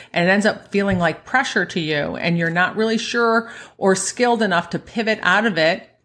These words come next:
because you can't get the thought out of your head, because we can't unhear things once we hear them.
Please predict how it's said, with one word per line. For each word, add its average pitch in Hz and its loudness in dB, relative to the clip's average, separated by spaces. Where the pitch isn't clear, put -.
because - -10
you 143 -8
can't 196 -4
get 208 -6
the 190 -10
thought 214 2
out 196 2
of 196 0
your 196 0
head, 170 0
because 190 -2
we 180 -2
can't 220 -2
unhear 220 2
things 156 -6
once 180 -4
we 208 2
hear 214 2
them. 160 2